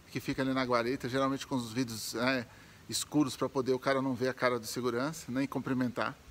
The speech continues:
né? Não precisar cumprimentar. Tem a pessoa que faz a comida dele, tem a pessoa que cuida dos filhos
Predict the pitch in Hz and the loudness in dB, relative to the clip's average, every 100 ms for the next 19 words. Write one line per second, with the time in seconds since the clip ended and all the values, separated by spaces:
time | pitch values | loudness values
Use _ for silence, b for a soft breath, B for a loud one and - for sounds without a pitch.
0 | - 120 123 127 - 120 131 127 127 131 | -10 -4 -4 -4 -4 -2 -2 -4 -2 -2
1 | 120 113 135 B B B B B - 190 | 0 -2 -2 B B B B B 4 4
2 | 202 190 180 - 170 147 120 - - - | 6 4 0 4 6 6 4 -2 -2 0
3 | - 165 175 156 - 147 202 196 156 143 | 2 6 6 6 2 4 6 6 6 4
4 | 151 175 - - - - - - - 202 | 4 -2 -4 -6 -8 -4 -4 -4 0 2
5 | 208 196 196 - 180 185 170 143 147 - | 4 6 4 4 4 4 4 0 0 2
6 | 202 240 214 - | 4 6 4 0